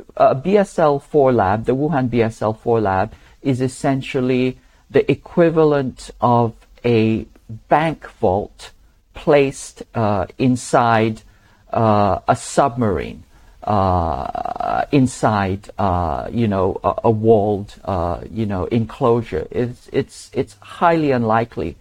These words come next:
that there was any leak from there. But we know that the United States has several hundred, uh, you know, biowarfare labs.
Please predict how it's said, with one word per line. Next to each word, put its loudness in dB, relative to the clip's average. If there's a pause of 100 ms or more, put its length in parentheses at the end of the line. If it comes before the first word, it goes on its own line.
(300)
that 0
there 4
was 0
any 0
leak -2
from -2
there. -4 (280)
But 0 (120)
we -2
know 0
that -8
the -2
United -4
States -4
has -6 (140)
several -2 (280)
hundred, 0 (180)
uh, -2 (1200)
you -2
know, 6
biowarfare 2
labs. -2